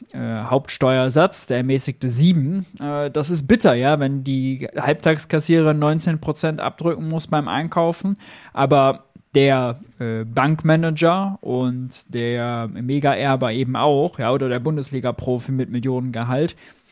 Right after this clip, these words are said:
das kann man nicht gerecht finden, ne? Mal gucken, was, äh, Vogel noch zu diesen Steuern sagt, ob die wirklich darauf kommen.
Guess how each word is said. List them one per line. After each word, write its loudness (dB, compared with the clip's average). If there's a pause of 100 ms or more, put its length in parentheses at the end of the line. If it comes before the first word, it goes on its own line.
(500)
das -10 (140)
kann 0
man 2
nicht -4
gerecht 0
finden, -8
ne? -4
Mal -8 (100)
gucken, 2
was, -2
äh, -4
Vogel 2
noch -2
zu -6
diesen -2
Steuern -2
sagt, 2
ob 2
die 4
wirklich 4
darauf 2
kommen. 4